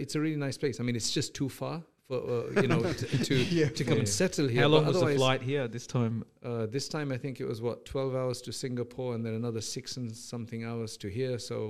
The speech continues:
Speaker 1: with some stopover in between. So, yeah,
Speaker 3: Okay.
Speaker 1: I mean, nearly twenty-two hours or something like that altogether.
Speaker 3: Okay.
Speaker 1: So besides that fact, I mean, it's, it's a nice place. And, uh, mashallah, I think the Muslims are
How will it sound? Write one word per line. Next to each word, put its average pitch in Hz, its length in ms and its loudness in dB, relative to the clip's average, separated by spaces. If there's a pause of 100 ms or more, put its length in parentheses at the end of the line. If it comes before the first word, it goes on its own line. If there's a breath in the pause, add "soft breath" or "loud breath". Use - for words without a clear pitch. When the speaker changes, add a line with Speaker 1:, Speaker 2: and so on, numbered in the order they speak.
Speaker 1:
with 110 180 -4
some 107 180 -6
stopover 117 520 -4
in 98 100 -4
between. 120 420 -8
So, 110 360 -8 (800)
yeah, 117 80 0
Speaker 3:
Okay. 104 200 -4 (120)
Speaker 1:
I 131 80 -8
mean, 135 160 0
nearly 123 240 0
twenty-two 113 720 -6
hours 104 260 -6
or 101 60 -12
something 107 320 -10
like 107 160 -10
that 113 100 -8
altogether. 117 480 -6 (220)
Speaker 3:
Okay. 101 260 -8 (220)
Speaker 1:
So 147 340 2 (320)
besides 147 440 -4
that 123 160 -2
fact, - 380 -8
I 117 40 -6
mean, 110 400 -4
it's, - 180 -12
it's - 200 -10
a 151 40 -4
nice 143 200 -8
place. - 420 -10
And, 120 260 -4
uh, 117 220 -2
mashallah, 123 300 -4
I - 20 -4
think 117 160 -6
the 110 60 -2
Muslims 113 380 -6
are 110 40 0